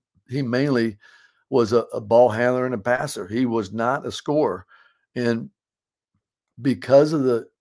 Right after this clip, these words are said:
rules in the European League and the N B A, he had a much, much more difficult time getting to the basket and scoring in Europe than he did in the N B A because of the N B A defensive rules with the,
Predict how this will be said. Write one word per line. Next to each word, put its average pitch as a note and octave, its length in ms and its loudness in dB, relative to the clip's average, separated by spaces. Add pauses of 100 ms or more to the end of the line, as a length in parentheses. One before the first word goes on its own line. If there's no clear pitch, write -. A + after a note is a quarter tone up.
(160)
rules B2 580 2
in A2 120 -2
the G#2 240 -6 (140)
European B2+ 580 -4
League G#2+ 280 -6
and G#2 120 -6
the G#2 100 -6
N A#2 140 -8
B G#2+ 200 -6
A, G#2 360 -2 (1300)
he C#3 280 -2
had C3 240 2
a A2 80 2
much, C3 360 -2
much C3+ 220 -6
more A#2 180 -4
difficult A2 800 -4
time A2 360 -10
getting A2 220 -6
to A2 120 -6
the G2 80 -4
basket G#2 720 -6
and G#2 140 -10
scoring G#2+ 640 -4 (180)
in A2 140 -10
Europe A2+ 380 -2
than A2 120 -8
he G#2 80 -6
did G#2 140 -2
in A2 80 -4
the A2 120 -6
N G#2+ 120 -6
B G2+ 180 -6
A F#2+ 320 -4 (480)
because A2 520 -4
of G#2+ 180 0
the G#2 180 -2
N A#2 200 -4
B A2 160 -2
A A2 100 -2
defensive A2 540 -6
rules G#2+ 360 -2
with G#2 200 -6
the, G2+ 180 -8